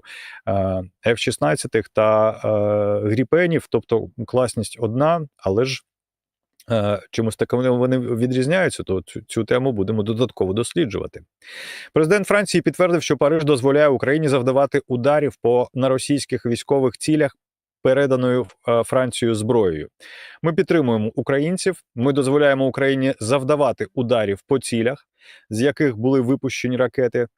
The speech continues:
Ми забороняємо бити по цивільних, е, нашою зброєю», наголосив, е, французький президент. Ну, така ми то по цивільних, нам не треба бити.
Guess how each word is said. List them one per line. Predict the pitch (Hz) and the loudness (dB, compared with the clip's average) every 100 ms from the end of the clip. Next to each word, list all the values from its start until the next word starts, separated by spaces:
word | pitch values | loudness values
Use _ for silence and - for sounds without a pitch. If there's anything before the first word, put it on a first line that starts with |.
| - | -4
Ми | 143 185 160 | -2 -2 -2
забороняємо | 135 165 165 170 156 135 120 110 | -2 0 2 2 2 0 0 -2
бити | 104 151 208 139 | -2 -2 -2 -4
по | - 107 | -4 -6
цивільних, | 110 127 170 165 147 _ _ - 117 | -2 -2 -2 -2 -6 _ _ -6 -2
е, | 120 - | -2 -2
нашою | 123 120 123 117 | -4 -2 -2 -2
зброєю», | 113 113 92 90 | -2 0 0 -2
наголосив, | 87 92 87 95 87 - | -4 -4 -6 -8 -10 -8
е, | 98 98 92 | -4 -4 -4
французький | - 98 101 - 98 | -6 -8 -8 -10 -6
президент. | 110 107 127 190 202 135 | -4 -2 -2 -2 -4 -6
Ну, | 123 | -6
така | 139 131 127 123 110 | -2 0 2 2 0
ми | 104 117 139 | -4 -4 -2
то | 107 | -4
по | - 101 | -4 -4
цивільних, | 120 135 120 90 - - | -2 -2 -2 -8 -14 -10
нам | 98 107 | -6 -6
не | |
треба | 113 190 131 | -4 -2 -2
бити. | 104 127 117 - | -2 -2 -2 -6